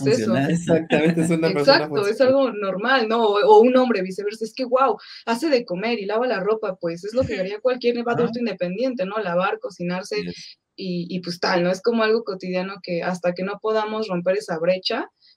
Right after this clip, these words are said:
Speaker 1: creo que tanto en videojuegos como en general, pues, vamos a estar atados a eso, ¿no? Bien dicen que históricamente uno está, eh,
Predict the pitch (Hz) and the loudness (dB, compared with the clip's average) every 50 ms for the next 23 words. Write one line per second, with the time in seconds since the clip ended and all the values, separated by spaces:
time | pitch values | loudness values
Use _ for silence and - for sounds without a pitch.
0 | _ _ - 202 190 185 190 208 196 196 190 190 180 190 185 185 180 175 175 175 | _ _ -2 0 0 2 2 0 -2 -2 -4 -4 -2 -2 -2 0 2 4 4 4
1 | 175 202 208 208 196 202 190 - - - 175 175 175 170 170 170 - 185 180 175 | 4 4 4 4 2 0 -2 -6 -6 -6 -4 -2 -2 -2 -4 -4 -4 -4 -4 -2
2 | 180 185 180 175 175 196 220 262 427 466 440 - 185 180 170 190 196 202 208 - | -2 -2 -2 0 2 2 2 4 2 0 0 -2 -4 -2 -2 -4 -6 -6 -6 -6
3 | 180 175 175 185 185 185 185 185 - 185 185 180 185 185 - 175 175 170 175 170 | -8 -6 -2 -2 0 0 0 -2 0 2 2 2 2 0 -4 -4 -4 -4 -4 -4
4 | 160 160 175 185 208 214 214 208 214 226 220 214 196 185 180 - 190 190 190 190 | -6 -6 -6 -4 -4 -4 -6 -6 -6 -6 -6 -8 -6 -8 -8 -2 0 0 0 0
5 | - 180 175 175 180 180 190 190 190 190 185 - - - 185 185 185 185 185 - | -2 -2 -2 -2 -4 -4 -6 -8 -8 -8 -10 -8 -4 -2 0 2 2 0 -2 -4
6 | - - - - - _ _ _ - 202 190 190 185 175 170 170 170 | -14 -20 -20 -20 -20 _ _ _ -2 0 0 2 2 0 0 -2 -6